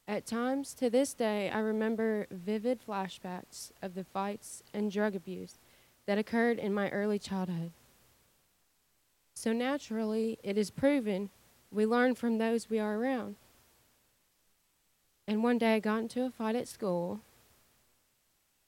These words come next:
and the school did as any school would. Even today, they ask questions. Those questions are the very beginning of what I now say saved my life.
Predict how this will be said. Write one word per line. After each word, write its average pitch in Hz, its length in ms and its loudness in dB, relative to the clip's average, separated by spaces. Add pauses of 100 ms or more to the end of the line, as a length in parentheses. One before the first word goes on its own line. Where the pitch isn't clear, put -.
(140)
and 214 140 2
the 220 40 4
school 262 300 4
did 208 320 2
as 220 160 0
any 208 220 2
school 208 320 -2
would. 240 320 0 (500)
Even 202 240 2
today, 240 380 -2 (240)
they 196 140 2
ask 196 220 0
questions. - 720 -6 (480)
Those 208 180 -2
questions 196 600 0
are 202 140 -2
the 196 100 -2
very 208 340 -2
beginning 202 600 -8 (800)
of 214 140 4
what 214 160 8
I 208 100 6
now 214 280 6
say 196 600 0
saved 190 380 0
my 190 140 0
life. 185 320 -2